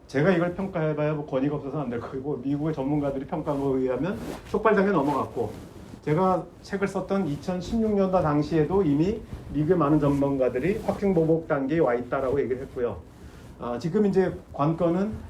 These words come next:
비대칭 확전 전략으로까지 이행을 했는가 하는 부분인데, 아, 북한이 이제 이천십구 년도 말에 정면 돌파전을 선언한 이후에 핵미사일을 대폭 증강했습니다.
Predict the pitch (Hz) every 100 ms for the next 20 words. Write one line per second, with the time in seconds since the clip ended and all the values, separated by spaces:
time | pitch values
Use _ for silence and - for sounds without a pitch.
0 | - - - 156 170 196 165 165 185 160
1 | 147 151 143 151 151 135 160 170 - 143
2 | 160 170 170 202 139 113 104 - - -
3 | - 202 202 180 147 143 123 117 175 -
4 | - - - - - 120 117 151 180 180
5 | 202 208 156 139 151 175 160 - 180 160
6 | 151 151 143 131 127 120 123 185 - -
7 | - 127 156 165 175 160 151 156 143 147
8 | 156 156 143 143 143 127 123 151 196 -
9 | - - 208 196 175 160 160 170 135 156
10 | - 147 143 143 104 - -